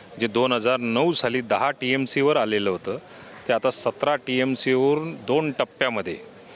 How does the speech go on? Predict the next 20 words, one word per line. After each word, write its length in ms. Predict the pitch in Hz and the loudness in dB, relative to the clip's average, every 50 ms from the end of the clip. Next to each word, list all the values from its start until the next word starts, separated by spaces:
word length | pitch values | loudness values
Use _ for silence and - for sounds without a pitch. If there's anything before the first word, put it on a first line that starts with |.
| - - - - - - - - - - - - - - - - - | -18 -18 -18 -18 -18 -18 -18 -18 -18 -18 -18 -18 -18 -20 -12 -6 -4
म्हणजे 160 | 110 117 123 | -2 -2 -2
पहिल्या 400 | 117 - - 113 113 117 135 135 | -2 0 0 0 2 2 2 0
टप्प्यामध्ये 800 | 123 - 123 - - - 135 131 131 131 123 131 139 147 151 147 - - - - - - - 95 90 - - | 0 -2 -4 -4 -2 -2 -2 0 0 0 2 2 2 2 0 -2 -6 -16 -20 -20 -20 -16 -16 -16 -10 -2 0
जळगाव 380 | 110 110 117 117 123 135 135 | 2 2 4 4 4 2 2
जिल्ह्यातल्या 540 | 123 127 127 127 135 135 127 - - 143 131 | 2 0 0 0 0 0 0 0 0 0 0
अंमळनेर, 440 | 107 113 117 120 123 123 127 127 131 | 0 0 0 0 2 2 2 0 0
चोपडा, 400 | 127 - 120 110 - 123 123 120 | 0 0 0 0 2 0 0 2
धरणगाव 440 | 117 107 104 104 110 113 117 120 120 | 0 0 0 0 0 0 0 2 2
या 120 | 117 113 110 - | 2 0 0 0
तालुक्यांना 460 | 113 113 113 110 - 110 110 113 113 | 0 0 0 0 0 0 0 0 0
सर्वाधिक 520 | 107 - 117 107 113 123 127 135 156 170 - | 0 0 2 2 4 2 2 0 -4 -10 -10
फायदा 360 | - - 113 104 104 107 110 | -4 -2 0 0 2 2 2
होईल 300 | 101 95 101 101 87 73 73 - - - - - - - - - - - - - - - - - | 2 2 2 0 -2 -4 -8 -16 -20 -20 -20 -20 -20 -20 -20 -20 -20 -20 -20 -20 -20 -20 -10 -6
आणि 140 | 107 113 117 - | -4 -4 -2 0
त्याच्या 280 | - 117 110 - 135 135 | 0 0 2 2 0 2
माध्यमातून 760 | 127 123 113 104 110 120 123 127 123 117 - 139 147 156 165 - - - - | 2 0 0 0 0 0 0 0 0 0 0 -2 -2 -2 -2 -6 -8 -6 -4
एकदा 320 | 123 117 110 113 139 143 | -4 -2 0 0 0 2
धरण 320 | 123 110 104 113 117 120 | 2 0 0 0 0 0
पूर्ण 320 | 117 - 120 110 110 110 113 | -2 -2 -2 0 0 0 0
झालं 380 | 104 95 92 101 107 123 135 | 2 2 2 2 2 2 0